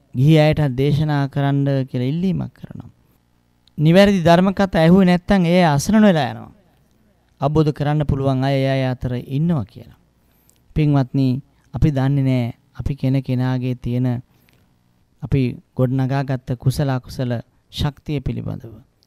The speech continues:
පින්වත්නි, මේ දේශනාව ඇතුලේ මේ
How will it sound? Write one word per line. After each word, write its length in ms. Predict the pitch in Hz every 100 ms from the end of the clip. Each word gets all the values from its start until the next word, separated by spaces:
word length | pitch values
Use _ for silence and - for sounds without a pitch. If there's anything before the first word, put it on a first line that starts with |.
| _ _ _ _
පින්වත්නි, 380 | 185 202 208 202
මේ 140 | 190
දේශනාව 540 | 180 160 160 180 180 170
ඇතුලේ 360 | 156 175 175
මේ 260 | 175 175 143